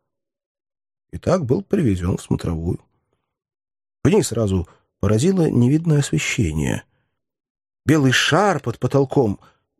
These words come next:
сиял до того, что резало глаза. В белом сиянии стоял жрец и сквозь зубы напевал про священные берега Нила. Только по смутному запаху можно было узнать, что это Филипп Филиппович.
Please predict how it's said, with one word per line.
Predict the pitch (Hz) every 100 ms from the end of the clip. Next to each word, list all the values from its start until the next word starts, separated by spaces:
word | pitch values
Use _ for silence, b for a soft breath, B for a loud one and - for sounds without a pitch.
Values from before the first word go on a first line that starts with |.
| -
сиял | - 127 117 180 185
до | 147
того, | 131 131 160
что | - 160
резало | 160 160 156 156
глаза. | 160 156 95 78 - _ _ _ _ _ _ _ _ _ _ _ -
В | 95
белом | 101 135 117
сиянии | - 120 139 123 113
стоял | - 107 113
жрец | 98 110 160 147 - B B B
и | -
сквозь | - 123 127
зубы | 95 110 139
напевал | 120 117 117 127 160 135
про | 139
священные | 139 135 131 - 139 110 123
берега | 120 123 127
Нила. | 123 131 120 98 95 87 b b b _ _ _ _ _ _ _ _ _ _ _
Только | - 104 107
по | 107
смутному | - 131 165 - 180 175
запаху | 180 139 - -
можно | 95 95 98
было | 104 104
узнать, | 104 98 104 143
что | - 123
это | 127 123 - b b b _ -
Филипп | 113 107 113
Филиппович. | - 147 117 98 - -